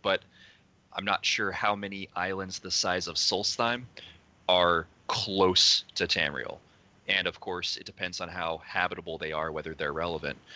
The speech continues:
I know we've got, um, Norgzel, which was the Murkmire prologue quest, and that's a, not a super big island, but still an island with some significance, but it's just a little bit off of the coast.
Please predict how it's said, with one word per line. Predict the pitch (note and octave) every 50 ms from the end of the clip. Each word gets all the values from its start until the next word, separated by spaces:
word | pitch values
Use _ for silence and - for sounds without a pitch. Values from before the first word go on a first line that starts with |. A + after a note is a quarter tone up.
| - - -
I | G2
know | G2+ G#2 G#2
we've | G2+ G2 F#2 -
got, | - G2+ F#2+ F2 E2 - _ _ -
um, | - F2 E2 D2 D2+ D#2 - - -
Norgzel, | F#2+ F#2+ G2 G2+ G2+ F2 E2 E2 F2+ F2 F2+ F#2+ F#2+ F#2+ F2 F2 F2 F2+ - -
which | F#2 F2+ -
was | F#2 E2+ E2+ -
the | - - E2
Murkmire | E2 F2+ F#2 F#2 - - - F#2+ F2+ F2+ F#2 F2+ F2+ F2+ - - - - _ _ _
prologue | - - F#2+ F#2+ G#2 G2+ G#2 G#2
quest, | - A#2+ A#2 B2 - - - - - - - - - - - _ -
and | F2 F2 F2+ F2+
that's | - F#2 G#2 - -
a, | G2 E2 D#2+ - - _ _ _ _
not | - B2+ A2+
a | G2
super | - - C#3 C#3+ - G#2+
big | F2+ G2 F#2 F2+
island, | E2+ E2 F2 F#2+ A2 A#2+ -
but | - F#2+ -
still | - - - B2 G#2 G2
an | F#2+ -
island | - G2 G2+ G#2 G2 F2+
with | F#2 F#2+
some | - - A#2+ A2 G#2+
significance, | - - G#2+ G2 G2 G#2+ A2 - G#2 - G2 F#2+ F#2+ - - - - - _ _ _ -
but | G2+ G2+
it's | F#2
just | - A2 -
a | F#2
little | F2 F2+ F#2+ F2+ E2+
bit | - F2
off | D#2+ D#2+ D#2 -
of | - -
the | D2+
coast. | - - - A1+ - - - - -